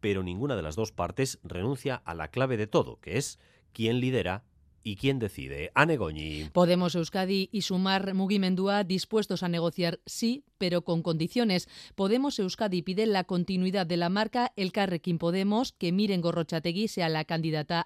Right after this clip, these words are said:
Speaker 2: al Lehendakari y que se respete el papel de la formación morada dentro de la coalición. Juancho López de Uralde, coordinador de Alianza Verde en Boulevard de Radio Euskadi, ha criticado la gestión que está haciendo Yolanda Díaz.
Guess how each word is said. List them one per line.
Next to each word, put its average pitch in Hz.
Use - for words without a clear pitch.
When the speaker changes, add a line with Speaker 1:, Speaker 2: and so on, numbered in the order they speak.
Speaker 2:
al 180
Lehendakari 196
y 208
que 190
se 185
respete 180
el 170
papel 220
de 180
la 160
formación 170
morada 202
dentro 185
de 156
la 147
coalición. 147
Juancho 214
López 156
de 151
Uralde, 214
coordinador 151
de 160
Alianza 160
Verde 180
en 190
Boulevard 160
de 151
Radio 220
Euskadi, 196
ha 160
criticado 208
la 160
gestión 214
que 202
está 202
haciendo 180
Yolanda 208
Díaz. 139